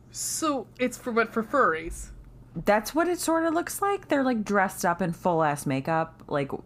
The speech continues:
Speaker 2: as something, like, someone is literally in, like, dolphin makeup, and then they, like, go on dates together to get to know each other before, like, they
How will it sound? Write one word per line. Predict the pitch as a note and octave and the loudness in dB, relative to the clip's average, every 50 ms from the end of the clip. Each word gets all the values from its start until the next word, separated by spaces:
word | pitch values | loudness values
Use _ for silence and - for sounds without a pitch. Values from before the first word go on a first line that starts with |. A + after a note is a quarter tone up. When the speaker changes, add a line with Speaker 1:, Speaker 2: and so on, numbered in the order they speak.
| - - | -4 0
Speaker 2:
as | - C#3 C#3+ C#3+ C#3 - | 2 2 2 2 0 -2
something, | - C#3+ B2 C3 - C3+ B2+ B2+ | 0 0 0 0 -2 -4 -2 0
like, | B2 C3 - | -2 -2 -2
someone | - E3 D#3 D3+ D3 | -2 -2 0 0 0
is | C#3 C#3 C#3 C#3+ | -2 -2 -2 -2
literally | D3 C#3+ C3+ C#3 C#3 C3+ C3 B2 A#2 | 0 0 2 2 2 0 0 0 -2
in, | B2 A#2+ | -2 -2
like, | A2+ G#2+ - - - - - - - | -4 -4 -6 -10 -16 -20 -20 -6 -2
dolphin | - C3+ A2+ A#2 - - G#2+ - | 0 0 0 0 -2 -6 -6 -6
makeup, | - - A#2 - - - - - - - - - - - - - - - - - - - - - - - - - - - - | -6 -8 -8 -6 -6 -6 -6 -8 -12 -20 -20 -20 -20 -20 -20 -20 -20 -20 -20 -20 -20 -20 -20 -20 -20 -20 -20 -20 -20 -8 -4
and | - D#3+ E3 | -2 0 2
then | D#3 D#3 | 2 2
they, | D3+ C#3 C3+ - | 2 0 -2 -2
like, | B2+ A#2+ D3+ C#3 C3+ - - - - - - - - - | 0 0 0 0 0 -4 -10 -18 -20 -20 -20 -20 -10 -4
go | - E3 D#3 D3 | 0 2 4 4
on | D3+ D3 C#3 C3+ C3+ | 4 4 2 2 2
dates | C3 - C3+ C3 C3+ C3+ - - - | 2 2 2 2 0 0 -4 -8 -8
together | - - B2 B2+ A#2+ A2 A2+ A2 G#2+ G#2 G2+ A2 G#2+ - - - - - - - - - - - - - - - - - - - - - - - - - - - - - - - - - - - - - - - - | -6 -4 -2 -2 0 0 0 0 0 0 -2 -2 -4 -8 -12 -20 -20 -20 -20 -20 -20 -20 -20 -20 -20 -20 -20 -20 -20 -20 -20 -20 -18 -18 -18 -18 -20 -20 -20 -20 -20 -20 -20 -20 -20 -20 -20 -20 -20 -20 -20 -12 -4
to | - F#3+ C#3+ | -2 0 2
get | D3+ C3+ C3 - | 4 2 2 2
to | - D#3 | 0 0
know | C3+ C#3 C3+ C3+ C3 | 2 2 2 2 2
each | C3 B2+ - - | 2 0 -2 -2
other | C3+ A#2+ A#2+ A#2+ A#2 | -4 -2 -2 -2 -4
before, | - A#2 A2+ - - - - C3+ A#2+ A2+ B2+ A#2+ A2+ A2+ A2+ | -4 -8 -10 -10 -12 -10 -8 -8 -6 -4 -2 0 0 0 0
like, | G#2+ A2 A2 A2 - - - - | -2 -2 -4 -6 -8 -12 -16 -12
they | B2+ B2+ B2 A2+ A2+ A2 - - | -6 -4 -2 -2 -2 -2 -4 -8